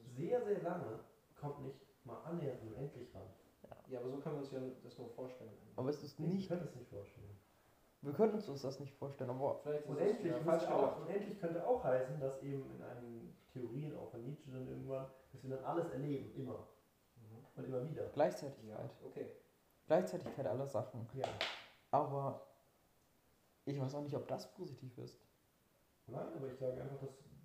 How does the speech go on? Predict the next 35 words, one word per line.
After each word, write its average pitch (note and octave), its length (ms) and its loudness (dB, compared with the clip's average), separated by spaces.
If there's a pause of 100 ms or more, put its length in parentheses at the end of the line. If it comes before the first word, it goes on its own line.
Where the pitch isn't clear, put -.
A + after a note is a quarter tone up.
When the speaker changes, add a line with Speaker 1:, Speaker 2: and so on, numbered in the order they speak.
(100)
Speaker 2:
es - 120 -14
noch B2 120 -10
einen A2 140 -10 (140)
gewissen - 320 -10
Teil G#2+ 240 -4
gibt, D3 160 -6
den G2+ 140 -8
ich - 60 -12
verstehe. G#2 400 -8 (560)
Speaker 3:
I-, D3 220 -8
ja, D#3 200 2
wir D#3 100 -6
verstehen's D3 420 -8
ganz C#3 200 -8
sicher F#3 200 -6
nicht. B2+ 400 -6 (160)
Speaker 2:
Ja, C#3 240 -4
aber - 200 -2
ich - 120 -6
verstehe C3+ 380 -4
nicht, - 100 -8
warum B2+ 220 -2
man B2 120 -2
dann B2 320 -2
eben A#2 120 -6
sagen C3 280 2
soll, B2 100 -4
das - 140 -10
ist - 120 -14
schlecht, - 340 -4
wenn A2 140 -8
man G#2+ 100 -6
es G#2 100 -10
nicht G#2 120 -12
versteht. B2 420 -6